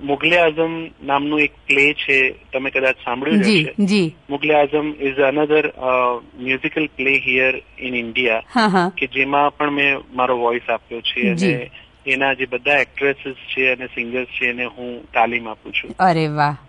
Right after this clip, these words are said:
Speaker 2: વાહ.
Speaker 1: અ, ફિરોઝ અબ્બાસ ખાન એ એમના ડિરેક્ટર છે.
Speaker 2: જી.
Speaker 1: અને, અ, ઘણી બધી, અ, આ પ્રકારની પ્રવૃત્તિઓમાં હું બિઝી હોઉં છું.
Speaker 2: વાહ, વાહ. તો, અ, આપ,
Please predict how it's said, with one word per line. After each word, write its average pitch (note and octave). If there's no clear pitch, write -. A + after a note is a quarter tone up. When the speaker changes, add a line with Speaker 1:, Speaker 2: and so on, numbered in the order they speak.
Speaker 2:
વાહ. E3
Speaker 1:
અ, B2
ફિરોઝ D3
અબ્બાસ C#3
ખાન C3+
એ C3
એમના B2
ડિરેક્ટર B2
છે. -
Speaker 2:
જી. F#3
Speaker 1:
અને, B2+
અ, A#2+
ઘણી D3
બધી, D#3+
અ, -
આ C3+
પ્રકારની C3
પ્રવૃત્તિઓમાં A#2+
હું A#2+
બિઝી A#2
હોઉં A2
છું. -
Speaker 2:
વાહ, E3
વાહ. D#3
તો, D#4
અ, -
આપ, A#3+